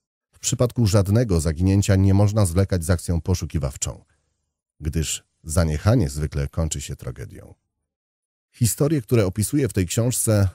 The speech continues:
nie mają happy endów. To kilkanaście głośnych, a także mniej znanych spraw osób zaginionych i porwanych,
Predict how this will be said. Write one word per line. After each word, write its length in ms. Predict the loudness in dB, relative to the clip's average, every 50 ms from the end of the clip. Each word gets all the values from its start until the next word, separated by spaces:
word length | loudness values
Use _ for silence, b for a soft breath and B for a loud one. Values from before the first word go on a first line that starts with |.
| _ _ 0
nie 120 | 0 2
mają 240 | 2 2 0 -2 -2
happy 340 | -4 -6 -8 -8 -10 -12 -12
endów. 360 | -14 -14 -16 -16 -18 -20 _ _ _ _ _ _ _ _ _ _ _ _ _ _ _ _
To 200 | 2 4 4 4
kilkanaście 560 | 4 2 2 4 4 4 4 2 2 2 0 0
głośnych, 500 | 2 2 2 2 2 2 2 4 4 4
a 60 | 4
także 320 | 4 2 2 0 0 0 -2 _ _ _ _ _ _
mniej 380 | 2 4 4 6 6 6 4 2
znanych 360 | 2 0 0 0 0 -2 -6
spraw 320 | -6 -6 -2 -2 -2 -2 -4
osób 260 | -6 -6 -8 -6 -2
zaginionych 680 | 0 0 0 2 2 2 2 2 0 -2 -4 -4 -4
i 100 | -6 -4
porwanych, 640 | 0 0 0 2 4 2 2 2 0 -6 -10 -18